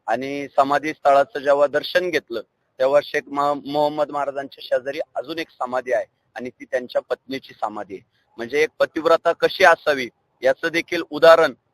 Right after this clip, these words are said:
आपल्याला त्या देवस्थानामध्ये पाहायला भेटतं की महाराजांनी जेव्हा ठरवलं, आपण संजीवन समाधी घेतोय, आणि त्यांच्या पत्नीला जेव्हा सांगितलं,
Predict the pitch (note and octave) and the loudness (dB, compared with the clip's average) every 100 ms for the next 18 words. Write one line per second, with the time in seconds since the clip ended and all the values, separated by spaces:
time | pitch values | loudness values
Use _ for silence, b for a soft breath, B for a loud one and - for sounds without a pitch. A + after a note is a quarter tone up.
0 | _ - - D3 D3 D3+ D3+ D3+ D3+ C3 | _ -2 2 4 6 6 6 6 6 0
1 | C#3 C#3+ - C#3 C#3 C#3 C#3+ - B2+ D3 | -4 -4 -2 -2 -2 -6 -6 0 2 2
2 | D3+ C#3+ - C#3+ - D#3 E3 C#3+ C3 C#3+ | 0 -2 -6 -14 -8 -6 -6 -2 -2 0
3 | C#3+ D3 D3 D#3 D3 D3 D#3 D#3+ D#3 - | -4 -4 0 0 2 2 2 4 2 2
4 | D3+ - C#3+ D3 E3+ E3 D3 D3 D3 C#3+ | -6 -8 -6 0 -2 0 -2 0 -4 -4
5 | C#3+ C#3 B2 _ _ _ A2 C3 C3 C3 | -4 -2 -6 _ _ _ -10 -6 -6 -4
6 | C#3+ C#3 B2+ C#3+ C#3+ D3 C#3 C#3 - C3 | -4 -4 -8 -6 -4 0 0 -2 0 -2
7 | C#3+ D#3 C3+ | -2 -8 -2